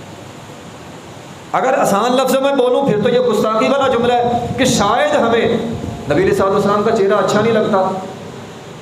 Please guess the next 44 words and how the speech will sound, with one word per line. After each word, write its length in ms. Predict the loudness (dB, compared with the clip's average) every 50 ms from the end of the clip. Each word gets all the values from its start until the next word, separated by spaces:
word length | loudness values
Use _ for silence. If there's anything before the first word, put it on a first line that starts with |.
| -16 -16 -18 -18 -18 -18 -18 -18 -18 -4 -2
جو 160 | 0 0 2
ہم 120 | 2 2 2
اس 80 | 2
جیسا 200 | 2 2 2 2
بنانا 340 | 2 2 2 2 2 2 2
نہیں 120 | 2 2
چاہتے، 320 | 2 2 2 2 2 2 0 0 -2 -6 -8 -10 -12 -12 -14 -14 -16 -16 -16 -16 -6 -2
آپ 220 | -2 0 0 0
کا 80 | 0 0
کردار 580 | 2 0 0 0 0 0 2 2 2 2 2 2
شاید 160 | 2 2 2 2
ہمیں 120 | 2 0
اچھا 220 | 0 2 2 2 2
نہیں 100 | 2 2
لگتا 540 | 2 2 2 2 2 0 0 0 0 -2 -4 -6 -8 -2 0
جو 180 | 2 2 2
اس 60 | 2
جیسا 300 | 2 2 2 2 2 2
ہم 220 | 2 0 0 0 0
کردار 440 | 0 0 2 2 2 2 2 0 0
بنانا 280 | 0 0 2 2 2 2
نہیں 120 | 2 2
چاہتے۔ 300 | 2 2 2 2 0 0 0 0 -2 -2 -4 -6 -8 -10 -10 -12 -12 -12 -12 -12 -14 -14 -14 -16 -16 -18 -12 -12 -8 -4 -2
دعویٰ 240 | 0 0 2 0 0
ہمارا 460 | 0 0 0 0 0 2 2 2 2
یہ 80 | 2 2
ہے 140 | 2 0 0 2
کہ 40 | 0
ہمیں 220 | 0 2 0 0
کردار 520 | 2 2 2 2 2 2 2 2 2 2 2
نبی 120 | 2 2
علیہ 100 | 2 2
الصلوۃ 200 | 0 0 0 0
والسلام 420 | 0 2 2 2 2 2 2 2 2
کا، 260 | 2 0 0 -2 -4 -6 -8 -10 -12 -12 -4 -2
لیکن 280 | 0 0 2 2 2
عملی 320 | 0 0 0 2 0 2 2
طور 180 | 2 2 2 2
پر 140 | 0 0 0
شاید 340 | 0 0 2 2 2 2 2
ہمیں 120 | 2 0
اچھا 180 | 0 2 0 2
نہیں 120 | 2 2
لگتا، 260 | 2 0 0 0 0